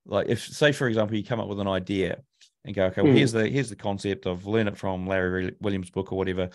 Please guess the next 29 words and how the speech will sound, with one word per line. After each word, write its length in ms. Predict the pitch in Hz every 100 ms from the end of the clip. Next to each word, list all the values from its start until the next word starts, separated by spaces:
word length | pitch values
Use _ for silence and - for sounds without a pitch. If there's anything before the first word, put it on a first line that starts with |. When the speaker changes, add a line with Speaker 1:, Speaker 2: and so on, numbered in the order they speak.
| - - -
Speaker 1:
will 200 | 127 131
you 160 | 123
then 360 | 113 117 113 - -
apply 460 | - - 107 98 95 -
different, 500 | 117 - 110 95 90 _ _ _ _ _
um, 600 | - 101 98 95 90 87 - - - - - _ -
I 60 |
suppose, 580 | 104 - 101 92 92 - - - _ - - _ _ _ _ - -
what 220 | - 107
are 60 |
they 120 | 107 107
called? 340 | - 92 -
Oh, 140 | 98 95 -
t-, 100 | -
it's 640 | - 104 - - 78 -
really 180 | 101 87 - _
tactics 420 | - 127 - 98 -
or 80 |
strategies 640 | 95 - 110 104 104 98 -
to 300 | - 131 113
that 220 | 113 -
particular 440 | - - - 104
strategy 640 | 95 - 117 98 90 101 110 - - - -
to 100 | 117
find 560 | - 123 113 110 98 - _ _ _ _ -
potentially 520 | 110 127 110 - 101
a 40 |
better 360 | 95 - 107 104
solution? 720 | - 101 101 110 - 180 180